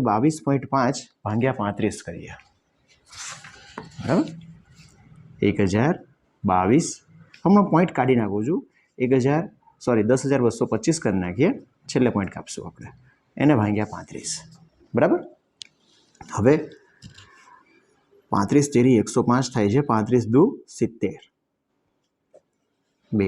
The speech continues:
ના બે, દસમાંથી સાત જાય, ત્રણ, ઉપરથી ઉતાર્યો બગડો. પાંત્રીસ છક બસો દસ,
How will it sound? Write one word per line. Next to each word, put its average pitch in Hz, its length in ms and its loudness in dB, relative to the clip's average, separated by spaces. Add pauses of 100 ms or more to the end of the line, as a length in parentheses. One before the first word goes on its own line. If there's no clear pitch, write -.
ના 92 180 -8
બે, 151 60 2 (140)
દસમાંથી 98 480 0
સાત 92 220 -4
જાય, 90 140 -4 (100)
ત્રણ, 87 200 -8 (1300)
ઉપરથી 90 380 -2
ઉતાર્યો - 340 -4 (320)
બગડો. - 320 -6 (1800)
પાંત્રીસ 131 420 4
છક 117 220 0
બસો 113 280 0 (120)
દસ, 123 160 0